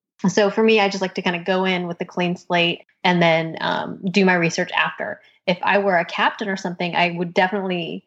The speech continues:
see the value of sizing up a team, sizing up players,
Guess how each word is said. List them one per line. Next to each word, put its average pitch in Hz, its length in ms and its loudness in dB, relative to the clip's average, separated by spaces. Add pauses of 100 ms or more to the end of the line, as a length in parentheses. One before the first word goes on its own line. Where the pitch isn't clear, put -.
(140)
see 202 180 2
the 185 100 4
value 180 500 2
of 165 220 0
sizing 175 460 0
up 170 100 -8
a 175 40 -8
team, 180 560 -2
sizing 170 420 2
up 139 100 -4
players, 202 680 0